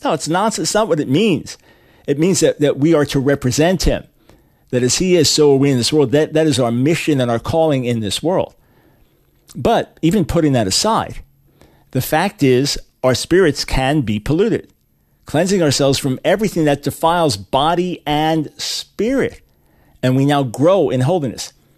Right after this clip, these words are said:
Last point. There is a, a, a parable that's in the Talmud where a, uh, Roman leader is talking to a rabbi,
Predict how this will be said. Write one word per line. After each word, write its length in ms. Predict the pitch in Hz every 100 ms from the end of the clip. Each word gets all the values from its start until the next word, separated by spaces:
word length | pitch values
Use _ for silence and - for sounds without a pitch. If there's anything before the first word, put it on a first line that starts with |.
| _ _ - 143
Last 300 | 175 160 -
point. 260 | 123 - _ _ _ _ _ _ _ _ _ - -
There 300 | 117 147 180
is 380 | 185 139 123 107
a, 260 | 113 104 -
a, 120 | 110 -
a 40 | -
parable 580 | - 151 139 110 92 - _ _ _ _
that's 220 | 123 117 135
in 80 |
the 80 | 120
Talmud 500 | - 135 120 92 - - _ _ _ _
where 600 | - 117 131 127 123 95 _
a, 480 | 117 123 120 120 117 - _ _ _ _ - - -
uh, 320 | 104 101 69 _ _ _
Roman 460 | 78 131 156 185 147
leader 300 | 131 139 131
is 160 | 113 -
talking 340 | 143 135 131
to 120 | 123 117
a 60 |
rabbi, 480 | 107 104 98 90